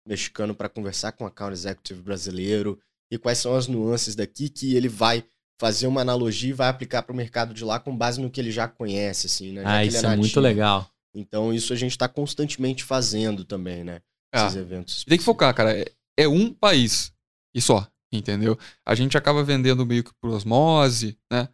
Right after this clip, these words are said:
Speaker 3: Paraguai, Paraguai, Argentina e tudo mais. Só que é o time do México que faz isso, entendeu? É, porque não é de interesse nosso a-, acrescentar outros países aqui, né? A gente precisa ser focal,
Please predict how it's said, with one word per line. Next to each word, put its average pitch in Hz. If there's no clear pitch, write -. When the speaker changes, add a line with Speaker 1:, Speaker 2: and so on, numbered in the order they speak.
Speaker 3:
Paraguai, 110
Paraguai, 113
Argentina 107
e -
tudo 110
mais. 110
Só 156
que 151
é -
o 147
time 170
do 185
México 185
que 135
faz 113
isso, 104
entendeu? 107
É, 107
porque 123
não 151
é 190
de 143
interesse 135
nosso 151
a-, 60
acrescentar 147
outros 151
países 110
aqui, 107
né? 101
A 107
gente 107
precisa 156
ser 175
focal, 135